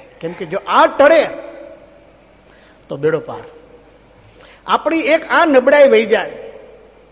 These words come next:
આપણને એક આ દ્રષ્ટિ જો પ્રાપ્ત થઈ જાય સત્પુરુષને ઓળખવાની, તો જ્ઞાની કહે છે આના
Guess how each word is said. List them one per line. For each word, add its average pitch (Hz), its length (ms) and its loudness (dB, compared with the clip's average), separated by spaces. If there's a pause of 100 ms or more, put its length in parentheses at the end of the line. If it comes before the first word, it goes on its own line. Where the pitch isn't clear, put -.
(340)
આપણને 294 360 -2
એક 320 160 -6
આ 269 140 -2
દ્રષ્ટિ 311 420 -2
જો 370 120 -2
પ્રાપ્ત 269 440 -4
થઈ 262 240 -6
જાય 233 140 2
સત્પુરુષને 226 600 -8
ઓળખવાની, 165 520 -6 (2000)
તો 170 100 -8
જ્ઞાની 151 380 -10
કહે 170 200 -14
છે 160 240 -12
આના 143 360 -10